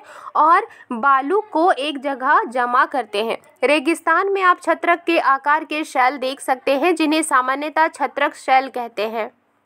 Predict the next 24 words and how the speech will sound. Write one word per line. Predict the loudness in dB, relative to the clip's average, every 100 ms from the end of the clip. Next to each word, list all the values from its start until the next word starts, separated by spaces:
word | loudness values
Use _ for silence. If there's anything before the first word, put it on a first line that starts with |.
| _ _ _ _ _
यानी | -2 0 0 -2
कि | -2
रेगिस्तान | -2 -6 -8 -4 2 2 2
में | -2 0
आप | 0 0
छाते | -2 -2 0 0
के | 2 0
आकार | 2 0 2 -2 0
के | -2 -2
चट्टान | 0 0 0 0 -2
देख | -4 -4
सकते | -4 -4 -2 -2
हैं | 2 0
जो | 2
बालू | 0 0 0 -4
से | -6 -6
बने | -2 -4 -4 -2
होते | -2 -2 -2
हैं। | 0 -2 -2 -20 -12 0
इन्हें | 0 0 2 0
छत्रक | 2 -2 0 0 -2
शैल | -2 -2 -2
कहते | -4 -10 -8 -8
हैं। | -8